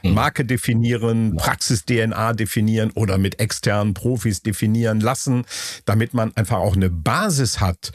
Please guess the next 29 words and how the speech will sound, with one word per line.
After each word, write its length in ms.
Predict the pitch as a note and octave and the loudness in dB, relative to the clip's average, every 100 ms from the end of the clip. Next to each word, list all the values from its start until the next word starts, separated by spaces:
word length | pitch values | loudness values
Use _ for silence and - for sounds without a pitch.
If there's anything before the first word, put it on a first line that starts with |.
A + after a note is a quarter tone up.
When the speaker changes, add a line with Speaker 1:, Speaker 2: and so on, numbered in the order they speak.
| - - _ | -16 -20 _
Speaker 2:
um 180 | G#2+ G2+ | 2 2
den 160 | G2 | 2
Menschen 380 | G2+ G#2+ A#2 G#2 | 2 0 0 -2
vertrauensvoll 1120 | - G2 - G#2 B2+ C3 - - G2+ G#2+ A#2 | -2 -4 -2 0 0 0 -2 -2 0 2 -2
zu 180 | - A2+ | -2 -2
sagen, 480 | F#2 F#2 G2 G#2 E2+ | 2 2 2 0 2
wer 200 | F#2+ G2 | 0 0
wir 100 | F#2 | 0
denn 160 | F#2 | 0
eigentlich 560 | - F2+ F#2 F2+ E2+ - _ - | 0 0 0 -2 -4 -8 _ -14
Speaker 1:
Ja. 100 | F#2+ - | -12 -2
Speaker 2:
sind. 440 | E2+ G2 E2 D2+ - | 0 2 -2 -6 -4
So, 120 | F2 | -2
das 220 | D#2+ - | 0 -2
finde 240 | - C3 A#2 | 0 0 0
ich 60 | |
so 100 | A#2+ | 0
mit 300 | G#2 A2+ - | 0 0 -2
am 180 | G2 F2+ | 0 0
wichtigsten. 680 | C#3 - C#3+ A#2 - B2 B2 - - - - | 0 -2 -4 -4 -4 -2 -2 -8 -10 -10 -6
Eine 160 | - G2 | -2 -2
klare 460 | - A#2+ C3+ F3 D#3+ | 0 0 2 0 0
Positionierung 1120 | - C3 C3+ - A#2 A#2 D#3 C#3 C#3+ C#3 C#3+ - _ _ - | 0 0 -2 0 0 2 0 0 0 0 -2 -8 _ _ -2
deiner 480 | F#2 A2+ B2+ B2 A#2 | 0 2 2 0 -2
Zahnarztmarke 1160 | - - A#2 B2+ - A2+ - - G#2+ G2+ A2 F#2+ | -2 0 0 0 0 -4 -4 -2 0 0 0 0
herzustellen, 920 | F2+ C3 C#3+ - A#2+ - G#2+ G#2+ G2+ | 0 0 -2 -4 -2 0 0 2 0
die 200 | F#2 A#2 - - | 0 -2 -4 -2
alleine 480 | G#2+ F#2+ D#3 E3+ | 0 2 2 0
schon 400 | D3+ - C3 C3+ | 0 0 0 0